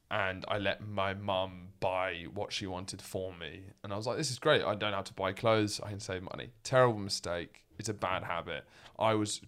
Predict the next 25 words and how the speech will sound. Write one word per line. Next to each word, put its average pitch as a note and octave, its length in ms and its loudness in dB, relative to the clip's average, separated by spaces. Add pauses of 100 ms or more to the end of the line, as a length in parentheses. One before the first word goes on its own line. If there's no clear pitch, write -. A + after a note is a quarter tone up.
putting A2+ 300 0
pieces A2+ 280 -2
together G2 320 0
from F#2+ 320 -2 (300)
my G2+ 100 0
dad's G2+ 360 2
terrible C3 340 4
clothes G#2+ 320 2
that F2+ 140 0
were G2+ 80 0
too B2 340 2
weird A2 280 2
for - 140 -10
him, G2+ 600 -2 (600)
mixed A2 540 2
in G2 400 4 (100)
with G2 260 -4
this G2 180 -8
kind G2 200 -4
of, F#2+ 200 -8
this - 180 -4
kind - 300 -2
of - 180 -8
cucky, G#2 760 0 (540)
uh, F2+ 300 2